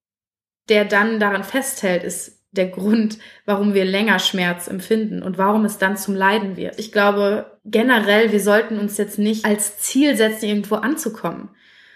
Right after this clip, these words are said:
Denn es geht lediglich um unsere Reaktion aufs Außen. Wir können unser Außen nicht zu hundert Prozent beeinflussen.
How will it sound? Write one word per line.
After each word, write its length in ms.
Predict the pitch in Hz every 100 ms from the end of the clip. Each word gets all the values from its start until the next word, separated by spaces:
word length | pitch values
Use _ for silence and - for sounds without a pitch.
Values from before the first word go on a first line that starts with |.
| _ _ _ _
Denn 480 | 208 196 202 202 202 _ _ _ _ _ _ -
es 300 | 214 - -
geht 440 | 226 233 226 - _ _
lediglich 1080 | 214 202 240 311 311 311 277 285 285 -
um 180 | 214 214
unsere 420 | 262 277 254 220
Reaktion 1000 | 208 208 208 - - - 240 240 220 190 - _ _ _ -
aufs 320 | 196 190 -
Außen. 640 | 185 185 - - - - _ _ _ _ _ _ _ _ -
Wir 160 | 214
können 400 | - 226 254 285
unser 320 | 240 220 -
Außen 640 | 202 233 - - 240 240 240
nicht 300 | 226 247 -
zu 100 | -
hundert 400 | 214 226 220 220
Prozent 320 | 214 208 202
beeinflussen. 880 | - 202 214 202 - 208 - -